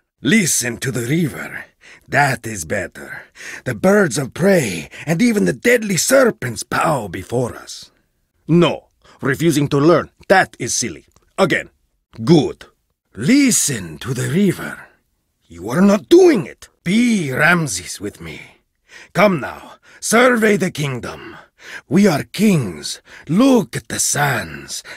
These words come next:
They part in the most elegant tribute to our majesty. I, Ramses the Second, I look at my kingdom. Look at it with me. Please, I am much more handsome than he was.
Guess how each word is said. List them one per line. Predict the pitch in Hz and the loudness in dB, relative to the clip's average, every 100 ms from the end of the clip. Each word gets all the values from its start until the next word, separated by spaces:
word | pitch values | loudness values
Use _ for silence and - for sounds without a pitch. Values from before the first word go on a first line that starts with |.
| - | 0
They | 156 | 0
part | - 175 165 123 - 143 | 0 -2 -2 -2 -4 -2
in | |
the | 147 | 2
most | 147 143 - | 2 0 0
elegant | 233 240 202 170 147 | 2 2 2 0 -2
tribute | - 190 127 120 110 - - | 2 2 2 -2 -8 -14 -12
to | 120 113 | -8 -6
our | 101 | -6
majesty. | 104 107 123 95 76 76 - - - - _ _ _ _ _ - | -8 -6 -6 -6 -10 -10 -12 -12 -20 -20 _ _ _ _ _ -2
I, | 143 170 127 90 76 - - | 2 2 2 -4 -12 -18 -4
Ramses | 160 247 262 190 202 156 | 2 4 4 0 -2 0
the | 175 | -2
Second, | - 131 - 85 - - - - - | 0 -2 -4 -14 -18 -20 -20 -20 -4
I | 147 202 | 0 2
look | 208 339 - | 4 2 2
at | - | -2
my | 180 175 | -2 -2
kingdom. | - 165 127 104 - - _ _ - | -2 -8 -8 -12 -16 -20 _ _ -6
Look | 208 269 | 0 0
at | 165 131 | 0 -4
it | 117 | -8
with | 113 - | -12 -14
me. | - - _ _ - | -20 -20 _ _ 2
Please, | 202 107 65 - - | 4 2 -4 -14 -8
I | 170 147 | -2 0
am | 160 | 2
much | 202 - | 0 -2
more | 98 87 | -4 -2
handsome | 131 110 - 73 | -2 -2 -6 -10
than | 85 | -8
he | 110 101 | -6 -6
was. | 71 58 - | -10 -14 -18